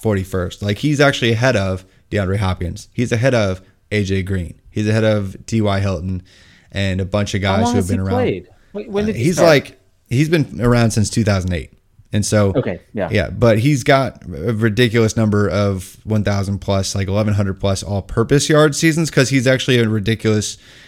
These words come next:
Speaker 1: uh, punt returner and kick returner. Like, career, like, he already, he has twelve thousand four hundred sixty-seven all-purpose yards, which would put him, like, top thirty in all-purpose yards for his career. So he's got that going for him.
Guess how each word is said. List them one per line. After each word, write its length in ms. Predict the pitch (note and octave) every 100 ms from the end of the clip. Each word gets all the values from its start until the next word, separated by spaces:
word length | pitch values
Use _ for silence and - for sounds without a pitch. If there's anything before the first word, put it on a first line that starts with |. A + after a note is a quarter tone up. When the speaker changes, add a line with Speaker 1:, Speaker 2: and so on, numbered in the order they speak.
| - -
Speaker 1:
uh, 280 | G2+ F#2 F#2 -
punt 200 | B2 A2
returner 440 | A2+ A2 G#2+ G#2
and 100 | F#2+
kick 160 | F#2+ G#2
returner. 420 | D3+ - F#2 D2
Like, 180 | E2 F#2+
career, 340 | - C#3 E3 A#2
like, 200 | G#2+ F#2+
he 180 | C3
already, 200 | B2 A#2+ A2
he 140 | C#3
has 160 | C3+ -
twelve 400 | - D3 D3 B2+
thousand 640 | C3 C3 C3+ A#2 G#2+ G2+ - - - - - _
four 260 | - C3 A2+
hundred 280 | A#2 A2+ G#2
sixty-seven 640 | A2+ - G#2 G#2 G2 F#2
all-purpose 440 | F#2 - F2+ F2+ F#2
yards, 320 | E2 - -
which 340 | A2 A2+ - - -
would 180 | A2+ G2
put 180 | A#2+
him, 300 | A2 G#2+ G2+ G2 - _ -
like, 160 | G#2 F2
top 240 | A2 -
thirty 500 | - A2 G2 F#2+ F2+ - - _ -
in 100 | A2+
all-purpose 520 | G2+ F#2+ D3+ B2 -
yards 440 | G2 F2+ F2+ - - _ _
for 160 | - A2
his 100 | G2
career. 520 | - A2+ C#3 F#2 F2+
So 180 | - B2
he's 120 | B2
got 180 | A#2 B2+
that 180 | C3+ D3+
going 240 | C3 G#2 G2
for 260 | G2 F#2
him. 140 | F#2+